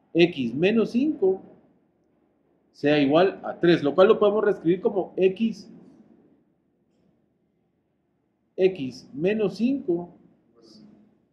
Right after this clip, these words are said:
igual a menos tres, ¿verdad? Eso nos da entonces dos soluciones para este problema. La primera solución sería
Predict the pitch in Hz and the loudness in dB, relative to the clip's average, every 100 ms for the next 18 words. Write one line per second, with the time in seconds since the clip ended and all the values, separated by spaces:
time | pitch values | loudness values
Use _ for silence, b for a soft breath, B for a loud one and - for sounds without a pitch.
0 | _ 113 113 123 147 165 - - 110 127 | _ -4 0 2 2 -2 -8 -14 -8 -6
1 | 123 110 - 98 - - - - _ _ | -6 -10 -12 -14 -16 -20 -20 -20 _ _
2 | _ _ _ _ _ 160 170 226 190 170 | _ _ _ _ _ 2 4 4 4 4
3 | 190 190 214 220 220 - 180 180 180 151 | 4 4 0 2 0 2 4 4 2 2
4 | - 165 190 185 131 117 113 - 123 165 | 0 -2 -2 -4 -4 -2 -4 -8 -8 -2
5 | 202 226 156 131 135 160 202 208 185 165 | 0 0 0 -2 -2 2 2 4 0 2
6 | 202 220 190 190 226 247 | 0 2 0 2 0 -2